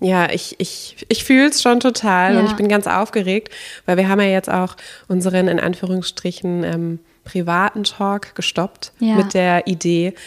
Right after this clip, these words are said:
Speaker 1: dass all das, was wir hier gerade besprochen haben, auch schon super, super wertvoll ist zum Teilen.
Speaker 2: Mhm.
Speaker 1: Und deswegen können wir da auch direkt schon reinstarten, denke ich.
Speaker 2: Voll.
Speaker 1: Ähm, als kleine Basis magst du, ähm, uns so einen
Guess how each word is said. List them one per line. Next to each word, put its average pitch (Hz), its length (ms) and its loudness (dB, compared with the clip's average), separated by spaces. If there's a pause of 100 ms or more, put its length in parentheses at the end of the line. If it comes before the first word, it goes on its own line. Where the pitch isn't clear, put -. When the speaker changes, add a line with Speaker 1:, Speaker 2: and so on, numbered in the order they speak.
(160)
Speaker 1:
dass - 260 -2
all 190 160 -2
das, 190 200 0
was 185 140 -4
wir 185 60 0
hier 180 120 0
gerade 175 220 -4
besprochen 165 480 -6
haben, 160 240 -4
auch 165 120 -4
schon 170 240 -2
super, 185 280 -2
super 165 260 -6
wertvoll 160 360 -2
ist - 180 -8
zum 160 160 -8
Teilen. 202 480 -2
Speaker 2:
Mhm. 220 100 -4 (420)
Speaker 1:
Und 170 60 -6
deswegen 165 320 -4
können 175 200 -4
wir 175 80 -2
da 165 220 -2
auch 156 80 -6
direkt 165 340 -8
schon 165 140 -6
reinstarten, 160 800 -4
denke 160 320 -6
ich. 185 180 -6 (120)
Speaker 2:
Voll. 214 400 -2
Speaker 1:
Ähm, 165 500 -2
als 165 220 -6
kleine 165 280 -2
Basis 180 720 -4 (340)
magst 170 480 -4
du, 165 360 -2
ähm, 165 260 -4
uns - 160 -8
so 156 80 -8
einen 165 220 -6